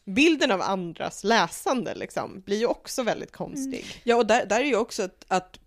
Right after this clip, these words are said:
Speaker 3: på samma sätt, för att det, där kan det ju på Goodreads till exempel vara så att, så här, "Jag började läsa den här för jättelänge sedan, men jag kom på att lägga till den nu."
Speaker 1: Ja,
Speaker 3: Och så ser det
Speaker 1: det
Speaker 3: ut som att den är
Speaker 1: också.
Speaker 3: klar.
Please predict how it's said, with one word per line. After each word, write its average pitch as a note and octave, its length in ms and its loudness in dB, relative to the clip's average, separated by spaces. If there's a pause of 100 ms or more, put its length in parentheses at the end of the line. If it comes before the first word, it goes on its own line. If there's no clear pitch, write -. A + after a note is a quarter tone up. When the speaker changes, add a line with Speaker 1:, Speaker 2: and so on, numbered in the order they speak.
(100)
Speaker 3:
på G#3 100 -2
samma G3 200 0
sätt, - 120 0
för G3 80 0
att F3+ 200 -4
det, F#3 120 0
där G3 180 2
kan A3+ 180 -4
det A3 60 -2
ju G3 60 0
på F#3+ 100 -4
Goodreads E3 400 -4
till E3 100 -8
exempel D#3 320 -6
vara D3+ 240 0
så E3 140 -6
att, D3+ 120 -6
så D#3 80 -8
här, D3 60 -4
"Jag D#3+ 120 -2
började E3+ 200 0
läsa E3+ 260 0
den F#3+ 80 -6
här E3 60 -6
för F3 80 -6
jättelänge G#3 440 -2
sedan, B2 160 -2
men D3+ 60 -4
jag D#3+ 100 -2
kom F3 120 -4
på E3 80 -4
att D#3+ 80 -2
lägga D#3+ 180 -2
till G#3+ 300 0
den B2 140 -2
nu." - 220 -16
Speaker 1:
Ja, E4+ 220 2
Speaker 3:
Och - 60 -10
så E3+ 100 -6
ser F#3 100 2
det D4 60 6
Speaker 1:
det D#4+ 40 2
Speaker 3:
ut - 20 2
som C4+ 100 2
att - 60 -6
den - 40 -6
är D3 40 -2
Speaker 1:
också. C#3+ 100 -4
Speaker 3:
klar. C3 160 0